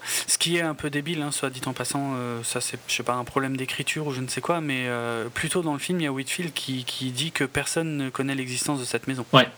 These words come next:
Speaker 2: <laughs> J'ai remarqué aussi, je sais pas si,
Speaker 1: Ouais, hein.
Speaker 2: je sais pas comment
Speaker 1: C'est
Speaker 2: il
Speaker 1: chelou, hein.
Speaker 2: Ouais.
Speaker 1: C'est, ouais, c'est un peu débile. Bon, ça,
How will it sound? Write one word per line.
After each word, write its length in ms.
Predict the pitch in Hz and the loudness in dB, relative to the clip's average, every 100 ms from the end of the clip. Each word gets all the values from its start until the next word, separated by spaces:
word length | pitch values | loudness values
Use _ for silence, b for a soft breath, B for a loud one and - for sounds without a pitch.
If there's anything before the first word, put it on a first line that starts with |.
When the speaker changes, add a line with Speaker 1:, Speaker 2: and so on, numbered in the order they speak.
| - - | -10 -2
Speaker 2:
<laughs> 60 | B B B B - - | B B B B -18 2
J'ai 120 | - 135 | 8 10
remarqué 380 | 131 123 - 131 | 10 6 8 8
aussi, 220 | - 135 | 8 6
je 60 | - | 8
sais 100 | 113 | 8
pas 220 | 131 123 | 8 6
si, 120 | - | 4
Speaker 1:
Ouais, 60 | 131 | 2
hein. 20 | 135 | 4
Speaker 2:
je 40 | |
sais 160 | 135 135 | 6 8
pas 160 | 135 | 8
comment 320 | 139 131 127 127 | 6 6 6 6
Speaker 1:
C'est 60 | |
Speaker 2:
il 40 | 120 | 4
Speaker 1:
chelou, 240 | 175 170 | 0 -2
hein. 100 | 147 - | -4 4
Speaker 2:
Ouais. 160 | 139 - - - - - B B B B B B B B B B B | 4 4 -6 -10 -6 -2 B B B B B B B B B B B
Speaker 1:
C'est, 280 | - - 135 | 0 2 2
ouais, 200 | 127 131 | 2 2
c'est 140 | 120 - | 0 -2
un 60 | 135 | 0
peu 160 | 151 | 0
débile. 300 | 147 147 165 | 0 0 0
Bon, 180 | 151 175 | 2 2
ça, 400 | 165 - - 165 | 2 2 2 2